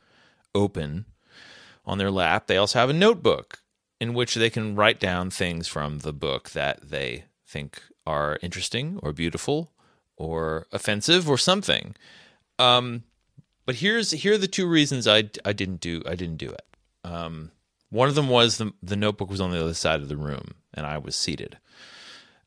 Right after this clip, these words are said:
Uh, but the other one was, uh, I, I think I need to inaugurate a notebook just for writing down quotations from things that I'm reading, because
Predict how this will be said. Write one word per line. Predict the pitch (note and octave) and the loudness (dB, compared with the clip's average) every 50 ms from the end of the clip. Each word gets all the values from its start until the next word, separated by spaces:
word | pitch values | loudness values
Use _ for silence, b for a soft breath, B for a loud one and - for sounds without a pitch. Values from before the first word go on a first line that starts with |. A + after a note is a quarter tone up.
| _ | _
Uh, | - E2 E2 D#2+ D#2+ E2 - - | -10 -6 -4 -4 -4 -4 -6 -8
but | - A2+ | -4 2
the | B2+ C3 D#3+ | 4 6 6
other | F#3+ G#3 G3 | 6 6 6
one | F3+ E3 D#3 D3 | 4 2 2 4
was, | C#3 C3+ B2+ B2+ B2 B2 A#2+ - - - - _ _ _ _ _ _ _ _ _ _ - | 6 6 8 8 6 6 4 0 -2 -2 -4 _ _ _ _ _ _ _ _ _ _ 0
uh, | A2+ A2 G#2+ G#2+ G#2 G2+ G2+ G2 - - _ _ _ _ _ _ _ _ _ _ _ _ _ _ - | 2 4 4 4 4 4 2 0 -2 -4 _ _ _ _ _ _ _ _ _ _ _ _ _ _ 0
I, | G#2+ A2+ A2+ A2+ A2 G#2 G#2 G2+ - _ - - _ _ | 2 4 4 4 2 2 -2 -6 -10 _ -20 -20 _ _
I | - B2 | -6 -4
think | - - G3 G#3 G#3+ | 0 0 2 2 4
I | G3 | 4
need | F3+ F3+ F3 - | 2 2 2 0
to | - - - | 0 0 2
inaugurate | C3+ C3 A#2+ A2+ G#2+ A#2 C3 B2 A2+ G#2 F#2 F2 F2+ F2 E2 - - _ _ _ _ _ _ _ _ _ _ _ - | 2 2 4 4 4 4 4 4 2 2 2 2 2 2 0 -2 -4 _ _ _ _ _ _ _ _ _ _ _ -4
a | G#2+ | -2
notebook | G#2+ A2 A2+ A2+ - - - G#2 F2+ - _ _ - | 2 2 2 2 0 0 -2 -2 -2 -2 _ _ -4
just | - G#2 G2+ F#2 - - - | 0 0 0 0 -2 -6 -10
for | - - - F2+ F2+ | -10 -6 -4 -4 -2
writing | D#2 F2 F2 E2+ E2+ E2+ E2 | -2 -2 -2 -2 -2 -4 -4
down | D#2+ E2+ D#2+ D#2+ D2+ D#2 | -4 -2 -2 -4 -6 -8
quotations | - - D2 - - - D2 C#2+ - - - D2 | -8 -8 -10 -8 -6 -6 -6 -6 -6 -8 -8 -10
from | - - C#2 C#2+ | -10 -10 -12 -12
things | - D2 C#2+ C#2+ | -12 -12 -12 -12
that | D2+ D2+ C#2 | -12 -10 -10
I'm | C2 C2 C2 | -10 -10 -10
reading, | B1 B1+ B1+ - - - - - - _ _ - | -12 -12 -14 -14 -16 -20 -20 -20 -20 _ _ -12
because | F#2+ - - G#2 G2 - | -8 -4 -2 -2 -2 -2